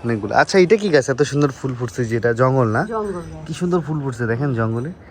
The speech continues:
Speaker 1: মাশাআল্লাহ। জঙ্গল গাছ যত না নিলে এত বাড়ে, আর এমনি গাছের যত নিলেও বাড়তে চায় না। কাহিনী কি? তোমার এই যে আদার তো ফাইন হয়েছে।
Speaker 2: হুম।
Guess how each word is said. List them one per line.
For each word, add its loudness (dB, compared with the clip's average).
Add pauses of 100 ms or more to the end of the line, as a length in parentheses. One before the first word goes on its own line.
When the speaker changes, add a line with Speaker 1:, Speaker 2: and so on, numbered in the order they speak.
(1000)
Speaker 1:
মাশাআল্লাহ। -6 (2750)
জঙ্গল 8
গাছ 6
যত 6
না 8
নিলে 8
এত -2
বাড়ে, 2 (760)
আর 0
এমনি 2
গাছের 0
যত 2
নিলেও 4
বাড়তে 0
চায় 0
না। -4 (760)
কাহিনী 4
কি? -10 (680)
তোমার 6
এই 6
যে 6
আদার 6
তো -2
ফাইন 2
হয়েছে। 0
Speaker 2:
হুম। -10